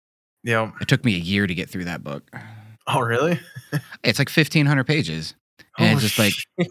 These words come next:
Speaker 1: jeez.
Speaker 2: I, I read it, like, I read it in, like, a couple of days. I read, like, the first half,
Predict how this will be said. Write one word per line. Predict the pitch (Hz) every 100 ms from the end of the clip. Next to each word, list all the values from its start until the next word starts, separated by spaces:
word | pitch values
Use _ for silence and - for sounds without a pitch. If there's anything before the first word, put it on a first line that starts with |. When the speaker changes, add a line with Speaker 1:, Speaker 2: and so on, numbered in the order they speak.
| -
Speaker 1:
jeez. | 185 - 170 -
Speaker 2:
I, | 107 110
I |
read | 117 131
it, | 127 110
like, | 110 - - - _ _ -
I | 120
read | 139
it |
in, | 135
like, | 117 117
a |
couple | 143 139 147
of | 127
days. | 113 101 98
I |
read, | 104 95
like, | 98
the | 101
first | - 110 104 - -
half, | - 110 85 90 -